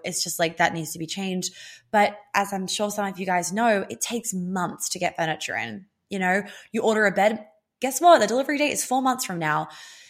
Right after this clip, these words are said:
And so there's no point getting stressed about it. You really have to remind yourself that it is just temporary. So use that wherever you need to in different areas of your life. But if any of you guys are in the same position of refurbishing or furnishing your house, I know it's a lot. We will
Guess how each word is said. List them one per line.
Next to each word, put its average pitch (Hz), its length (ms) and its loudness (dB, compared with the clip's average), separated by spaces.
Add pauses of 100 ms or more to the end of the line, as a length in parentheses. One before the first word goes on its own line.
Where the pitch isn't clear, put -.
(160)
And 214 120 -2
so 226 120 -2
there's 208 140 -8
no 254 120 2
point 226 300 -2
getting 190 240 0
stressed 165 320 -2
about 202 240 2
it. 233 80 -4
You 196 100 -2
really 185 220 -4
have 180 200 -6
to 185 100 -12
remind 165 280 -4
yourself 165 320 0
that 170 160 -6
it 165 60 -4
is 165 120 -4
just - 220 -8
temporary. 156 540 -2
So - 160 -4
use 226 220 -2
that 247 140 4
wherever 190 200 0
you 175 100 -2
need 165 160 -6
to 180 100 -6
in 165 60 -6
different - 240 -10
areas 160 220 -2
of 160 80 -8
your 160 100 0
life. 156 380 -2
But - 180 2 (580)
if 202 100 -8
any 208 180 0
of 190 80 -4
you 196 80 -4
guys 185 200 2
are 180 60 -6
in 175 60 -6
the 170 40 -6
same 170 220 -6
position 180 440 -4
of 170 280 -2 (720)
refurbishing 196 960 2
or 180 120 -2
furnishing 175 480 -2
your 160 120 -4
house, 214 680 0 (680)
I 180 100 0
know 175 160 2
it's - 160 -6
a 185 40 -4
lot. 160 300 2 (240)
We 175 400 -2
will 165 300 0